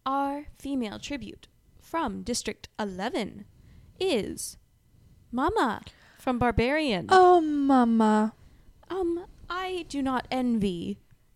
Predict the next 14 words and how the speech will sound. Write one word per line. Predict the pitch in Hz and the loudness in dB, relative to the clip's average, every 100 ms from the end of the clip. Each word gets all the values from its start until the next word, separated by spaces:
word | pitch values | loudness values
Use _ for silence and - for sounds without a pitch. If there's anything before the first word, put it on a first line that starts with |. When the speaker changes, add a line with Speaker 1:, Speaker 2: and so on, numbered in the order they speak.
| _ | _
Speaker 1:
the | 254 240 233 - 277 | -6 -4 -8 -2 0
other | 247 214 | 2 2
tributes, | - 185 190 - - - - - _ _ _ _ | 0 -2 -4 -4 -8 -14 -14 -20 _ _ _ _
because | 269 269 302 285 | -10 -2 -2 0
if | 302 | -2
I | 349 349 | 0 -2
saw | 330 320 294 | -2 -2 -2
that | 262 | -2
coming | - 247 226 | -4 -2 0
towards | 247 226 | 0 0
me | 233 | -2
in | 220 | -2
the | 220 | 0
arena, | 214 214 214 214 | -2 -2 -2 -4